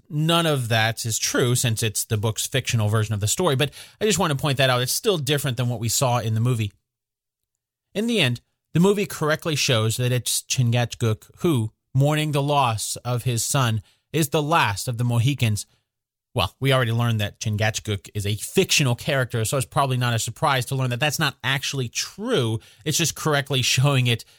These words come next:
as far as the book is concerned. But if the Mohicans were a real people, and they aren't around anymore,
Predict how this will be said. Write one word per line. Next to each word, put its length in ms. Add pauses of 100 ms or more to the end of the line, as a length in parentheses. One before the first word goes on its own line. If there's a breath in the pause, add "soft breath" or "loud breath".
(140)
as 100
far 220
as 120
the 120
book 260
is 100
concerned. 460 (1800 soft breath)
But 80
if 120
the 80
Mohicans 760
were 400
a 80
real 360
people, 480 (580)
and 100
they 120
aren't 220
around 320
anymore, 500